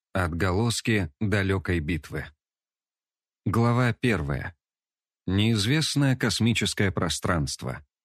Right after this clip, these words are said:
Неизвестная планета. Неизвестная планета. Форт на границе с дикими землями. Крепость. Некоторое время назад.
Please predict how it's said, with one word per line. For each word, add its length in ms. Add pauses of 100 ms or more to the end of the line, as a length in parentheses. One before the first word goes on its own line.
(200)
Неизвестная 1300 (220)
планета. 680 (1500)
Неизвестная 880
планета. 580 (540)
Форт 380
на 120
границе 600
с 80
дикими 340
землями. 600 (320)
Крепость. 680 (380)
Некоторое 680
время 560 (140)
назад. 640